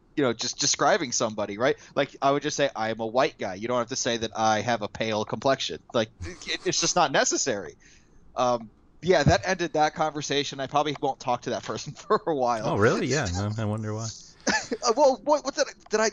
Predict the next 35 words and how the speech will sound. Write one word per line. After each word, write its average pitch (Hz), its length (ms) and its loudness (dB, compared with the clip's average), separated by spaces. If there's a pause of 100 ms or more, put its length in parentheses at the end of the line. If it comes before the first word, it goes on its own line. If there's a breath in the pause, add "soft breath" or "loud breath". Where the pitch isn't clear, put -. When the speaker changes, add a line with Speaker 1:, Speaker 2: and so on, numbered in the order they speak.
(140)
Speaker 1:
w-, 196 260 2
was 190 160 4
I 185 80 6
too 214 240 -4
forward? 220 480 2
Was 185 160 -2
I 170 140 4
too, 190 640 -8 (300)
um, 135 460 2 (140)
abrasive? 160 640 2 (440 soft breath)
Was 165 120 4
that, 170 120 4
would 160 100 2
that 170 120 6
have 180 100 0
been 185 160 2
considered 165 400 -2
abrasive? 160 480 0 (760 loud breath)
Speaker 2:
Uh, 120 240 4
I 135 100 8
think 160 300 6
any 131 240 8
follow-up 90 560 4
would 92 80 2
have 87 100 2
been 87 140 0
considered 82 460 -2
abrasive. 73 580 -10 (140)
So, 90 520 4 (920)
Speaker 1:
I 104 80 2
went 127 160 4
Speaker 2:
yes. - 40 -6
Speaker 1:
too 120 120 -4
far. 71 240 -8 (460)
Speaker 2:
Yeah. 104 200 -6